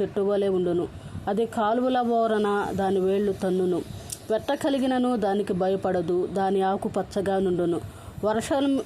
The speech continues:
వర్షము లేని సంవత్సరమున చింత నొందదు, కాపు మానదు." యెహోవాను ఆశ్రయించుచున్న వారు ఎవరైనా సరే,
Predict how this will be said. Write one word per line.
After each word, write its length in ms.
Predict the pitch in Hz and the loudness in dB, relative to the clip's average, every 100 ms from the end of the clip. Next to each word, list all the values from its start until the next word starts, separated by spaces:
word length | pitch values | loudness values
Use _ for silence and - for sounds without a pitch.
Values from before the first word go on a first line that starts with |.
| - | 0
వర్షము 460 | 214 214 - 294 285 | 0 0 0 0 2
లేని 300 | 277 269 269 | 2 2 0
సంవత్సరమున 680 | 240 226 220 214 214 208 196 208 | 0 0 0 0 2 0 0 -2
చింత 180 | 208 | 0
నొందదు, 580 | 220 208 208 196 202 208 202 | 0 2 2 0 0 0 0
కాపు 260 | 185 185 | 0 0
మానదు." 480 | 190 180 175 170 170 - - - - - - - | 0 0 0 0 -2 -6 -14 -16 -14 -14 -8 -2
యెహోవాను 680 | 226 285 285 277 269 262 214 | 0 4 4 4 2 2 2
ఆశ్రయించుచున్న 960 | 196 311 240 233 233 240 - 220 208 | 0 0 0 0 0 -2 -2 0 2
వారు 580 | 202 190 190 196 196 175 - | 2 2 2 2 2 0 -2
ఎవరైనా 500 | 180 185 202 202 202 | 0 2 2 2 0
సరే, 540 | 196 - 185 185 180 | 0 0 0 2 0